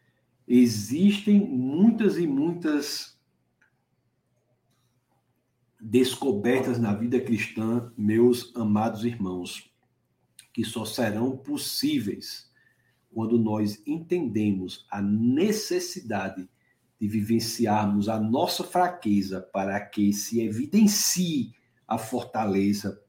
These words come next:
do Senhor. Amados irmãos,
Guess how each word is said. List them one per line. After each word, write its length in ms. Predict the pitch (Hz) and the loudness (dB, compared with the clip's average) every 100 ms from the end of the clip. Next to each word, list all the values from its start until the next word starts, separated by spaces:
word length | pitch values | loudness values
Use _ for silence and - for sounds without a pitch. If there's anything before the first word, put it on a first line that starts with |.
| _ | _
do 260 | 107 104 95 | -2 -2 -2
Senhor. 600 | - 120 90 85 85 - _ _ _ _ _ _ _ _ _ _ _ _ _ _ _ _ _ _ _ _ _ _ _ | -4 -2 -4 -6 -10 -14 _ _ _ _ _ _ _ _ _ _ _ _ _ _ _ _ _ _ _ _ _ _ _
Amados 460 | - 214 214 202 180 | 4 10 12 12 10
irmãos, 640 | 190 151 123 104 - - | 4 4 2 0 -4 -10